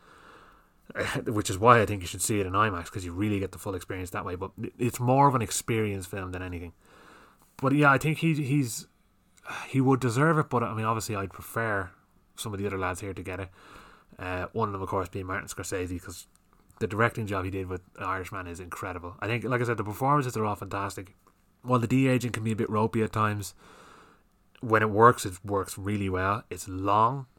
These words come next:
but it's fuck-, it's just gripping the whole time. Especially the last near hour of the film is just edge of the seat. It, like, it's almost a shame if you know anything about Jimmy Hoffa or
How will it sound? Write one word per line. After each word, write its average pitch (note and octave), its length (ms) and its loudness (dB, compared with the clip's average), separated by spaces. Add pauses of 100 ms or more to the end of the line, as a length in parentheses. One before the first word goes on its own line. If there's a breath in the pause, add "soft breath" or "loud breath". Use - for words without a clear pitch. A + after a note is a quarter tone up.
(120)
but F#2 140 -8
it's - 140 -10
fuck-, - 260 -10
it's A2 160 -14
just - 240 -14
gripping G#2+ 460 -2
the F#2 80 -8
whole G2 180 -6
time. F2+ 260 -8
Especially A#2+ 380 0
the G2 80 -4
last C#3 440 4 (140)
near A2 360 -2
hour G2+ 300 2
of F#2+ 60 0
the F2+ 60 -8
film F#2 380 -8 (100)
is F#2+ 140 -6
just F#2+ 160 -8 (160)
edge G2 180 0
of F#2+ 80 -4
the F2 80 -8
seat. E2+ 300 -10 (920 soft breath)
It, - 160 -10 (260)
like, G#2+ 240 -2 (1080 loud breath)
it's C3+ 120 0
almost F#3+ 280 6
a - 20 -2
shame D#3+ 260 2
if - 160 0
you A#2+ 60 0
know A2 520 2 (280 loud breath)
anything G2+ 320 -2
about F#2+ 240 -4
Jimmy G2 240 -6
Hoffa F#2 400 -4
or F#2 360 -4